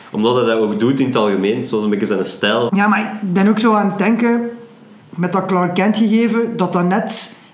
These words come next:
Speaker 2: Clark Kent is een korte afstand voor mensen. Iedereen kent Clark Kent. En als je dan in je alter ego vervalt, namelijk Superman of Deadbeat Larry,
Speaker 1: Mhm.
Speaker 2: dan mensen daar ineens een afstand mee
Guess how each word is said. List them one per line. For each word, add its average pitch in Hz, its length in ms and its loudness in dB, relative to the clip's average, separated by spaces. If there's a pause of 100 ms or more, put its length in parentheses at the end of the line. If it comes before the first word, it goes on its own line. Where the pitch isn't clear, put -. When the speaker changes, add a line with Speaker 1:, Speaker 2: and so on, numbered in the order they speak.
Speaker 2:
Clark 180 300 -2
Kent 220 600 -2
is 180 160 -4
een 170 160 -2
korte 208 260 0
afstand 240 340 -2
voor 226 100 0
mensen. 240 300 0
Iedereen 185 300 0
kent 185 300 -2
Clark 151 240 -4
Kent. 240 460 -2
En 190 100 -2
als 180 120 0
je 185 60 -2
dan 175 180 0
in 170 140 0
je 170 120 0
alter 190 380 -2
ego 220 240 2
vervalt, 233 440 0
namelijk 175 340 0
Superman 220 460 0
of 180 100 -4
Deadbeat 175 340 0
Larry, 214 480 2
Speaker 1:
Mhm. 196 320 -2
Speaker 2:
dan 175 140 2
mensen 208 280 2
daar 214 160 2
ineens 202 460 0 (440)
een 185 180 2
afstand 208 340 0
mee 196 120 4